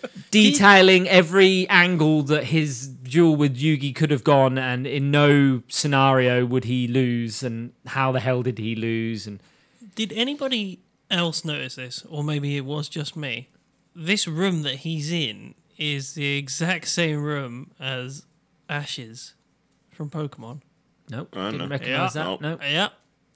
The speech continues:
Speaker 2: I literally recognised it because I watched the first Pokemon episode, went and watched it, and I went, "That's the exact fucking same room." They've just translated or just transposed it straight over.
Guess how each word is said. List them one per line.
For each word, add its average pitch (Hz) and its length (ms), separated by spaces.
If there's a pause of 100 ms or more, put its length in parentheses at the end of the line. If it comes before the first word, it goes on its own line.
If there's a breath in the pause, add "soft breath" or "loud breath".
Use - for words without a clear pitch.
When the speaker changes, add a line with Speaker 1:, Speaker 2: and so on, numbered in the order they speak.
(120)
Speaker 2:
I 156 180
literally 185 460
recognised 170 680
it 190 160
because 156 260
I 151 60
watched 151 300
the 151 440
first 180 380
Pokemon 143 420
episode, 151 540 (160)
went 175 280
and 127 120
watched 131 300
it, 143 120
and 135 120
I 131 40
went, 135 280 (420)
"That's - 200
the 220 180
exact - 680
fucking 156 560
same 143 480
room." 220 320 (400)
They've 208 160
just - 380
translated 190 880
or 180 180
just 190 320
transposed 196 720
it 151 60
straight 190 280
over. 185 380